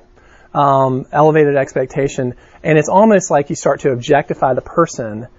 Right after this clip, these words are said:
uh, because you kind of expect them to be something that they, they really can't be, that only God can be for them. And so what we're gonna do now is we're gonna just work through, um,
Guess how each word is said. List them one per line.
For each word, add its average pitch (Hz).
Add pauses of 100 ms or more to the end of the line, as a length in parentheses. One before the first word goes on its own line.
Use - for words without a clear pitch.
(380)
uh, 131
because 139
you 139
kind 139
of 127
expect 135
them 131
to 123
be 127
something 120
that 117
they, 123
they 127
really 123
can't 127
be, 123
that 120
only 123
God 117
can 131
be 120
for 131
them. 101 (280)
And 190
so 196 (320)
what 226
we're 262
gonna 220
do 180
now 143
is 143
we're 180
gonna 214
just 170
work 151
through, 127 (400)
um, 131